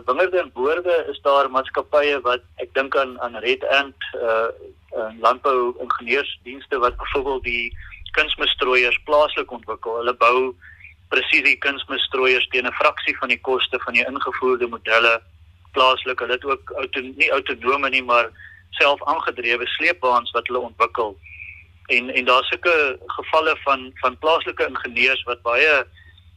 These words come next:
eh, baie nader aan landbou beweeg en baie werk begin doen om, om autonome toerusting meer bekostigbaar te maak vir die plaaslike mark.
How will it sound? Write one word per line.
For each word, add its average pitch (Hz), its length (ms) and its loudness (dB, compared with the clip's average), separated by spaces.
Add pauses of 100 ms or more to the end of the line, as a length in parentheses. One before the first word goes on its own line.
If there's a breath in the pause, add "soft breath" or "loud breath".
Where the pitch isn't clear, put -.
(160)
eh, 113 240 -8
baie 147 200 4
nader 131 340 4
aan 123 160 0
landbou 131 280 0
beweeg 127 460 -2
en 120 160 -12
baie 123 220 2
werk 117 260 2
begin 135 300 -4
doen 127 240 0
om, 120 320 -6
om 120 180 -12
autonome 127 560 -2
toerusting 127 600 -2 (460)
meer 131 220 0
bekostigbaar 131 760 -2
te 127 100 -12
maak 113 300 2
vir 120 140 -12
die 120 100 -12
plaaslike 123 400 2
mark. 107 460 0